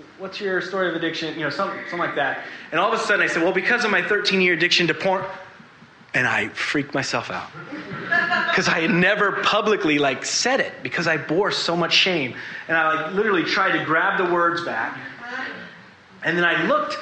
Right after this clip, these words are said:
there's probably thirty people in the room. I looked and I was anticipating seeing shame and disgust on their face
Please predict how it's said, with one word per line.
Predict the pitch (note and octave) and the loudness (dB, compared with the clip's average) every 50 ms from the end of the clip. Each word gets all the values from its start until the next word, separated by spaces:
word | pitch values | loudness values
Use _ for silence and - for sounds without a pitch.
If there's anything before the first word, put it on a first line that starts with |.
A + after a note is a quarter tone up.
| - - - | -10 -12 -12
there's | - A#3+ | -10 -6
probably | - A#3 G#3+ E3+ - | -2 0 0 0 0
thirty | - D3+ D3 D3 C#3+ D3 | 0 0 0 0 -2 -4
people | C#3 B2+ C3+ C3+ | -6 -8 -8 -8
in | C3 B2+ | -8 -8
the | B2 | -8
room. | A#2+ A#2+ B2 C#3 F3+ G3 G3 - - - - - - | -8 -8 -8 -8 -8 -10 -12 -14 -16 -18 -14 -8 -4
I | C#3+ D#3+ D#3 D3+ D3+ | -2 -2 -2 -2 -2
looked | E3 F#3 A#3 B3 D3 C#3 C#3 - - - - - - - - - - - | -2 0 0 0 0 -2 -4 -6 -10 -14 -16 -18 -20 -20 -20 -18 -10 -6
and | D#3+ E3 | -2 -2
I | E3 E3 | 0 0
was | E3 E3 D#3 D3+ C#3 - - - - - | 0 0 -2 -2 -4 -6 -12 -14 -12 -8
anticipating | - D#3 D3 - - B3+ A#3+ B3 C4 - - G3 G#3 G3+ G3+ G3 F#3+ F#3+ F#3+ F#3+ - - - - | -8 -6 -6 -4 -2 -2 0 0 0 0 0 2 2 2 4 2 2 0 0 -2 -6 -10 -8 -4
seeing | - - G#3+ G3+ G3 F#3 F3 D#3+ | -2 0 2 2 4 4 4 4
shame | - - - - G3+ G3+ G#3 G#3+ G#3 | 4 6 6 6 6 4 4 4 2
and | F#3 E3 | 2 2
disgust | D3+ D3 - - - - G#3 F#3+ E3+ - - - D3+ | 2 0 0 0 0 2 2 2 2 0 0 0 0
on | C#3+ C#3+ | 2 2
their | C#3+ D3 D#3+ E3+ | 4 4 2 2
face | D#3+ D3+ - B2+ A#2+ B2+ F3 G#3 - - - | 0 0 0 0 2 2 4 4 4 4 4